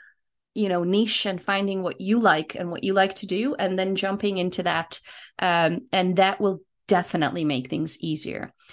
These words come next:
If you have kids, schools are also the place where you can meet people, um, and where you can, um, a lot of times those are the social, um, circles where people find,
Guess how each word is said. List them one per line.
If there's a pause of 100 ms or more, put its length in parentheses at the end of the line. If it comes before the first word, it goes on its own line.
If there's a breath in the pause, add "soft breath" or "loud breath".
(220 soft breath)
If
you
have
kids, (460 soft breath)
schools
are
also
the
place
where
you
can
meet
people, (120)
um,
and
where
you (100)
can,
um,
a
lot
of
times
those
are
the
social,
um,
circles
where
people
find,